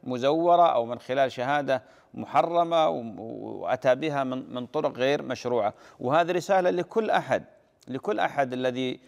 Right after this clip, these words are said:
يعني، آه، نحى هذا المنحى واتجه هذا الاتجاه وذهب يشتري الشهادات بأموال حتى يصل فيها إلى مراتب وإلى إلى، إلى وظائف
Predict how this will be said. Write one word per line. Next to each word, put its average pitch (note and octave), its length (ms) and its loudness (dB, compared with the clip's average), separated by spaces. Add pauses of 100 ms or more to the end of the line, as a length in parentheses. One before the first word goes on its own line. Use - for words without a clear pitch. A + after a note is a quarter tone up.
(200)
يعني، B2 460 -2
آه، A#2 320 -2
نحى D#3+ 280 0
هذا C#3+ 260 -2
المنحى C3+ 420 -2
واتجه C#3 560 -2
هذا C#3 100 -2
الاتجاه C3 600 -2 (300)
وذهب C#3 420 0
يشتري C#3+ 380 -4
الشهادات C3+ 580 -2
بأموال C3 600 0 (220)
حتى C#3+ 300 -2
يصل C#3 280 0
فيها C3+ 260 0
إلى A#2+ 280 0
مراتب B2+ 480 0
وإلى A#2+ 440 0 (420)
إلى، A#2+ 420 0
إلى A#2 340 2
وظائف B2 540 2